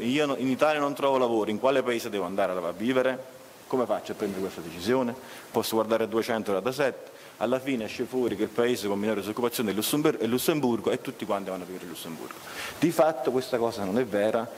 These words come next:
perché molti ad, ad esempio vanno a vivere in paesi dove la disoccupazione è ancora molto alta.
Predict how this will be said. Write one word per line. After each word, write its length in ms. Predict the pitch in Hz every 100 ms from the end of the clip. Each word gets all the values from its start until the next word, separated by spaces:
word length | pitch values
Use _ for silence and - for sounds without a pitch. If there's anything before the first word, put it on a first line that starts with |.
| - -
perché 220 | - -
molti 320 | 127 123 110 113
ad, 60 |
ad 200 | 107 101
esempio 360 | 113 110 104 101
vanno 160 | 107
a 40 | 113
vivere 240 | 113 107
in 100 | 110
paesi 400 | 110 120 110 107
dove 160 | 104 107
la 60 |
disoccupazione 500 | 101 110 120 117 107
è 20 | 95
ancora 200 | 95 90
molto 320 | 87 - 80
alta. 360 | - - -